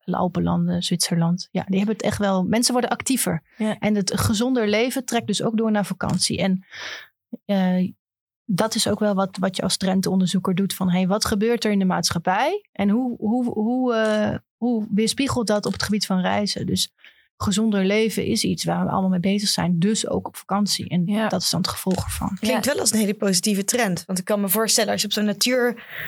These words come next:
Speaker 3: ehm, ja, vakantie gaat of een week yoga gaat doen, dan ben je natuurlijk wel bewust bezig met je lichaam, met je omgeving.
Speaker 1: Ja.
Speaker 3: Dus dat is eigenlijk een mooie beweging die je dan ziet.
Speaker 1: Ja,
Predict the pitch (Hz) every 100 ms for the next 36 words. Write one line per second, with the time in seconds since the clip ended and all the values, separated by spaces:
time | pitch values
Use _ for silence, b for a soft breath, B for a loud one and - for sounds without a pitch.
0 | B - 208 202 196 196 196 196 208 170
1 | - 208 208 214 208 202 196 180 190 190
2 | 185 185 220 220 202 208 208 208 202 202
3 | 220 214 220 - _ - 196 202 208 214
4 | 214 185 175 170 196 226 214 208 202 185
5 | - 196 - 214 208 214 240 - - 240
6 | 294 - - 220 214 - 208 202 208 208
7 | 196 185 196 220 - 190 185 185 180 175
8 | 190 202 214 285 202 156